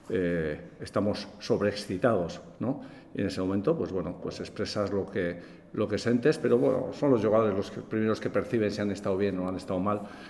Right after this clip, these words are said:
y, y al final es, es, eh, fruto del pasado,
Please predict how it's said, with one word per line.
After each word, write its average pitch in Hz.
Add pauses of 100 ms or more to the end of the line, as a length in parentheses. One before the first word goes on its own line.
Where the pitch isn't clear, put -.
(240)
y, 98
y 95
al 101
final 107
es, -
es, 104
eh, 87
fruto 123
del 98
pasado, 143